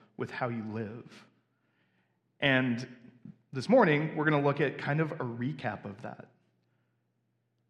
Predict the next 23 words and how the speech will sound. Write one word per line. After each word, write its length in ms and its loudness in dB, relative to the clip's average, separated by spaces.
So 160 0
we 160 2
got 220 4
the 100 0
events 540 -2
and 140 -2
some 120 -4
of 80 -2
the 60 -6
details 560 -4
last 320 -2
week. 260 -6
This 220 -2
week, 460 -6
we're 100 -8
gonna 80 -2
get, 260 -6
here's 280 -6
why 160 0
this 180 -6
is 100 -6
so 420 -4
important. 540 -8